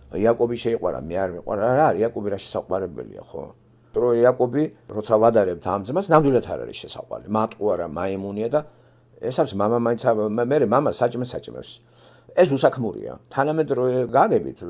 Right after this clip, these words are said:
იაკობი უსაქმურია. ოჯახში ზის არაფერს, ისევე როგორც იოსები უსაქმურია. არაფერს არ აკეთებს. ხო, და ძმები აიჯაყა. ის ძმები ვირივით მუშაობენ.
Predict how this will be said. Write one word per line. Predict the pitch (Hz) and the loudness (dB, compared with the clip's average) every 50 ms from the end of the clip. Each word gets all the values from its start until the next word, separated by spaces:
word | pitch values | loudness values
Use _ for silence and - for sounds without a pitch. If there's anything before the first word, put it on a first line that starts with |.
| 87 | -6
იაკობი | 90 107 127 135 - 208 214 165 | 0 0 2 2 2 0 -2 -2
უსაქმურია. | 123 123 - - - - 80 69 - 50 53 58 - - _ _ _ _ _ _ _ _ _ _ _ _ _ - | -2 -2 -4 -6 -8 -10 -12 -12 -12 -14 -14 -16 -16 -18 _ _ _ _ _ _ _ _ _ _ _ _ _ -2
ოჯახში | - 127 123 113 110 98 - - 82 73 | 0 2 4 4 4 2 2 -2 -8 -10
ზის | 62 90 127 165 180 - | -8 -6 -6 -6 -2 0
არაფერს, | 120 104 98 - - 98 - | 0 0 0 -2 -4 -4 -4
ისევე | 101 143 151 - 156 127 110 104 | -2 -2 2 2 4 4 4 2
როგორც | 113 135 190 190 - - - - - - - - - _ | 0 0 -2 -4 -4 -8 -18 -20 -20 -20 -20 -20 -20 _
იოსები | - 165 151 147 143 143 - 139 139 165 180 | 2 6 8 8 8 8 6 4 4 4 2
უსაქმურია. | 180 - 180 151 - 113 95 78 55 52 53 60 - - - _ _ _ _ | 2 2 0 -2 -2 -4 -8 -8 -8 -10 -12 -12 -14 -16 -20 _ _ _ _
არაფერს | - - 120 127 - - - 151 - - | -2 0 0 0 0 -2 -4 -4 -2 0
არ | 113 92 87 | 0 0 0
აკეთებს. | 80 - 64 - - - - - - - - - _ _ _ _ _ _ _ _ _ _ | -2 -4 -8 -12 -14 -16 -18 -18 -18 -20 -20 -20 _ _ _ _ _ _ _ _ _ _
ხო, | _ - - - 87 | _ -18 -14 -12 0
და | 110 170 170 | 2 2 2
ძმები | 127 131 123 127 131 131 151 165 | 4 2 0 0 0 2 4 4
აიჯაყა. | 120 101 92 78 - 80 60 - - - 73 - _ _ | 4 4 2 -2 -6 -10 -10 -8 -8 -10 -10 -10 _ _
ის | - 180 190 | 0 0 2
ძმები | 190 202 190 135 95 | 4 4 2 2 0
ვირივით | 87 107 120 120 123 117 117 - | 2 2 2 2 2 0 -2 -4
მუშაობენ. | 101 98 - - 90 67 58 - - 60 62 | -8 -8 -6 -4 -4 -4 -4 -6 -10 -12 -14